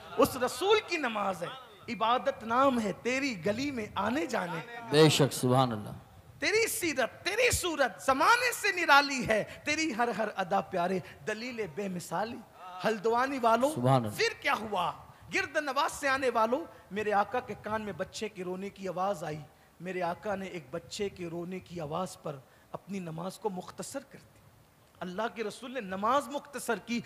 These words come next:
Speaker 1: एक बच्चे के रोने की आवाज़ पर, और जब नमाज मुख्तसर कर ली तो हुजूर अलैहिस्सलातु व तस्लीम जहाँ से आवाज़ आ रही थी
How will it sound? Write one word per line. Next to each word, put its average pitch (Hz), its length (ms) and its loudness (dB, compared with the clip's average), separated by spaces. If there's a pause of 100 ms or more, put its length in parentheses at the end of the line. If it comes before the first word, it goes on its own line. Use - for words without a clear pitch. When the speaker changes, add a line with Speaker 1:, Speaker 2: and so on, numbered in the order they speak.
(140)
Speaker 1:
एक 208 200 -2
बच्चे 262 320 -8
के 233 140 -8
रोने 196 280 -6
की 196 180 -8
आवाज़ 175 340 -4
पर, 139 260 -10 (200)
और 208 140 2
जब - 300 -4 (120)
नमाज 208 380 2
मुख्तसर 214 500 -2
कर 208 220 -4
ली 196 220 -6 (220)
तो 185 80 -2
हुजूर 175 280 -8
अलैहिस्सलातु 175 640 -4
व 175 80 -6
तस्लीम 175 520 -6 (300)
जहाँ 202 280 -4
से - 160 -6
आवाज़ 185 360 2
आ 170 80 0
रही 170 200 -6
थी 175 300 -12